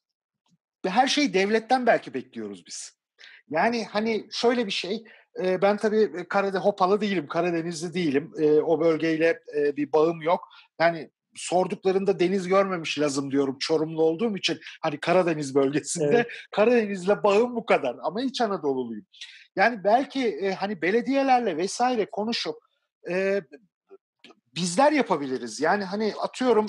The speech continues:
Speaker 1: e, siz bölgenizde biliyorsunuz, e, şeyleri, e, kimler kahramanlar, e, herkes biliyor ailelerden. Ya bir ormanlık, illa bir park yapmak zorunda değiliz belki. O bölgede bir yeri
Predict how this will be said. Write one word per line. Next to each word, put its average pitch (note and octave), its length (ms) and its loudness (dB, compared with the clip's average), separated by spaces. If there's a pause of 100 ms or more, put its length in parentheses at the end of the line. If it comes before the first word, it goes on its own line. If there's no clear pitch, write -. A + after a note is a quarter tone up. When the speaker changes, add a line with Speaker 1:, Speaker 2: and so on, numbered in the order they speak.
(100)
Speaker 1:
e, G#3 220 2
siz G#3 340 -4
bölgenizde A3 640 0
biliyorsunuz, G#3+ 640 -4 (380)
e, E3+ 180 0
şeyleri, D#3 720 2
e, D#3 160 -2
kimler F#3+ 400 0
kahramanlar, D3 800 0 (280)
e, F#3+ 60 2
herkes G3 460 0
biliyor F#3 400 4
ailelerden. C3 720 2 (280)
Ya F#3 160 2
bir C4+ 100 4
ormanlık, A#3 580 6
illa A#3 340 -2
bir A3+ 160 -4
park A#3 240 0
yapmak A#3 320 -4
zorunda G#3 380 -2
değiliz G#3+ 320 -4
belki. A#2 360 -2
O G3+ 180 2
bölgede G#3+ 440 0
bir G3+ 160 -4
yeri D3 440 0